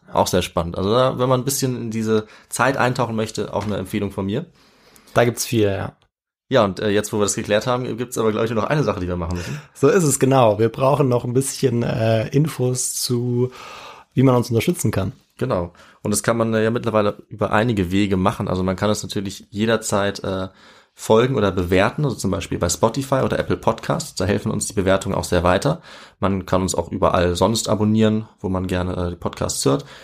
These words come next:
Speaker 1: Ihr könnt es natürlich auf jeden Fall schreiben. Zum einen an unsere Feedback-Adresse, das ist, äh, feedback punkt his to go at gmail punkt com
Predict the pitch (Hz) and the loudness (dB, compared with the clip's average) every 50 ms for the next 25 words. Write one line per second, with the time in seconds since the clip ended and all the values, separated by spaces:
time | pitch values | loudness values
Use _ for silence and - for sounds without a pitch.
0 | - - - 107 107 135 135 120 123 101 117 113 110 101 98 98 95 95 90 - | -10 -6 -2 0 2 2 2 2 0 0 2 2 2 2 4 2 0 0 2 0
1 | 90 87 87 - - 87 92 98 110 135 180 - - - - - - 92 - - | 0 0 -2 -2 0 2 2 2 2 0 -2 -6 -10 -14 -4 -2 0 0 2 4
2 | 95 92 95 98 104 95 90 90 87 - - 160 151 - 123 107 107 104 92 95 | 4 4 2 2 0 0 0 -2 -2 -4 -4 -6 -2 0 0 2 2 2 2 2
3 | 107 110 - 110 98 92 - - 98 - - - 104 92 90 - - 139 135 135 | 0 0 0 0 -2 -2 -4 -6 -6 -8 -8 -8 -8 -10 -6 -4 -4 -4 -2 0
4 | 131 127 123 - - 107 104 101 - 110 - - - - 101 95 98 104 120 120 | -2 -2 -2 -4 -4 -4 -2 -2 -2 -2 -2 -2 -2 -4 0 2 4 2 2 2
5 | 107 92 - - - 110 104 95 95 92 90 - - 92 87 - 110 110 139 165 | 0 -4 -6 -6 -4 0 0 2 2 0 0 -2 -4 -6 -2 0 0 0 0 -2
6 | 147 | -8